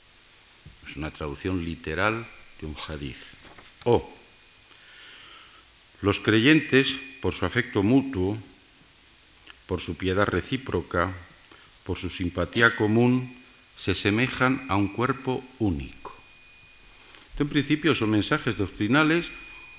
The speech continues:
que tienen cabida en su, digamos que en su, en su teorización, eh, pueden tener cabida en cualquier otra, en cualquier otro mensaje doctrinal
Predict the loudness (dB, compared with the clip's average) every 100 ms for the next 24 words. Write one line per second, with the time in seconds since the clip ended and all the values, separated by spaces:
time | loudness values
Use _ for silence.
0 | -20 -20 -14 -8 -8 -6 -2 -2 -2 -4
1 | -2 0 0 0 -10 -10 -12 -14 -14 -12
2 | -10 -8 -8 -8 -8 -8 -10 -16 -20 -20
3 | _ _ -14 -12 -12 -12 -8 -6 -8 -10
4 | -10 -8 -2 0 0 -4 -16 -20 -20 -20
5 | -20 -14 -8 -6 -6 -6 -4 -4 -2 -4
6 | -4 -4 -4 0 2 0 -2 -18 -10 -8
7 | -4 -6 -4 -2 -2 -2 -6 -6 -14 -20
8 | _ _ _ _ -20 -20 -20 -20 -18 -12
9 | -10 -8 -6 -4 -4 -6 -6 -6 -8 -8
10 | -8 -8 -8 -2 -2